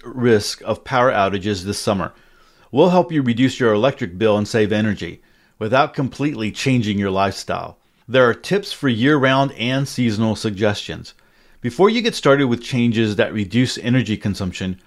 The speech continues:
read your electric bill from the last year or so. Figure out if you use more power during different seasons or your load is similar year-round. If your load is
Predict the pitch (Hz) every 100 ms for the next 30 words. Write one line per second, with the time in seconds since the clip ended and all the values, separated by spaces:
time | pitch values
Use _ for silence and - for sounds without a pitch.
0 | _ _ 101 285 208 202 214 160 131 -
1 | 123 92 104 104 101 117 110 104 107 117
2 | 139 - 113 110 85 95 95 82 85 _
3 | _ _ _ - 151 180 208 127 131 131
4 | 117 - 123 113 117 127 95 117 139 -
5 | 143 113 113 101 117 107 101 117 123 139
6 | - 113 92 104 101 - _ _ - 156
7 | 185 147 139 135 135 120 135 160 127 120
8 | 117 123 - - 170 147 110 107 104 110
9 | 110 107 117 87 90 _ _ _ _ _
10 | - 120 143 127 143 202 208 180